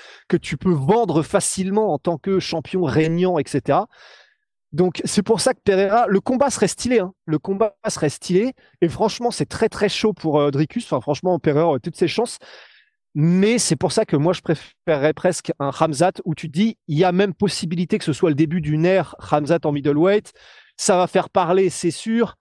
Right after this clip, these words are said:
Oui, il le mérite pas trop, même si bon, il vient, là il est numéro neuf, il vient quand même de battre, même si c'était pas un middleweight, et qu'en plus c'était en, en délai court,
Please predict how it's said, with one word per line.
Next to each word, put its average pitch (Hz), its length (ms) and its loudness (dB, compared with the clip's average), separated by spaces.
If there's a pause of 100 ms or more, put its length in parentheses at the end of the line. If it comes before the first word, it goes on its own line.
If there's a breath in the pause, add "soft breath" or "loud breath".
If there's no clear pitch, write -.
(600 soft breath)
Oui, 214 460 0
il 190 100 -2
le 180 80 4
mérite 180 320 0
pas 185 160 0
trop, 220 380 -2
même 175 220 0
si 214 220 -6
bon, 180 220 0 (180)
il 170 80 -4
vient, 175 280 0
là 180 180 2
il 160 80 -2
est 156 60 0
numéro 143 340 -2
neuf, 196 320 -2 (320)
il 190 120 -6
vient 185 200 -2
quand 196 140 0
même 196 100 0
de 160 100 0
battre, 175 320 0
même 160 160 0
si - 140 -8
c'était 147 260 -2
pas 175 120 2
un 160 60 2
middleweight, 170 420 2
et 165 80 0
qu'en 208 180 -2
plus 226 200 -4
c'était 180 420 0
en, 147 180 0 (160)
en 147 140 -2
délai 170 320 -2
court, - 360 -4